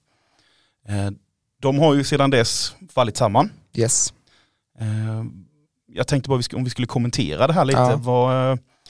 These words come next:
Speaker 1: vad, vad kan det här bero på? Vi, eh, var ju nästan, eh, vi trodde ju nästan det var färdigt när vi,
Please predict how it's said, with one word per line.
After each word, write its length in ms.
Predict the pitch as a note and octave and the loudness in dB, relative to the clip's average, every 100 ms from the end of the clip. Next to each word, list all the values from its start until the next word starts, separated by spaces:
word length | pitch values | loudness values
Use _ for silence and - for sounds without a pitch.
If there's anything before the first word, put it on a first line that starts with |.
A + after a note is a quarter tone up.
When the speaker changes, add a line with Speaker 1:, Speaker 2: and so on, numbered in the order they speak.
| - - _ | -20 -20 _
Speaker 1:
vad, 180 | A#2 B2 | -14 -12
vad 180 | C3+ C3 | -4 -4
kan 160 | C3 B2+ | -2 -2
det 60 | |
här 140 | A2+ G#2+ | 0 0
bero 340 | D3+ D#3 A2+ | 0 0 -2
på? 340 | - A#2+ G2+ | -2 0 0
Vi, 360 | G#2 A#2+ A2+ A#2 | -2 -2 -2 -2
eh, 80 | A#2 A2+ A#2 A#2 A2 A#2 G2+ A2 G#2+ B2 | -2 0 -2 -2 -4 -8 -10 -14 -16 -6
var 100 | B2+ | -2
ju 40 | |
nästan, 420 | C3 - A#2+ A#2 | -2 -2 -2 -2
eh, 340 | A#2 A2 A#2 A2+ _ _ _ _ | -4 -6 -8 -10 _ _ _ _
vi 80 | - | -10
trodde 280 | A#2+ D#3 C3+ | 0 0 2
ju 40 | C#3 | 0
nästan 240 | D3 B2+ | 0 0
det 80 | A#2+ | 0
var 80 | A#2+ | 0
färdigt 500 | D3+ B2+ - A2+ - | 0 0 -2 -6 -8
när 100 | C3 | -6
vi, 300 | D3+ D3+ | -6 -6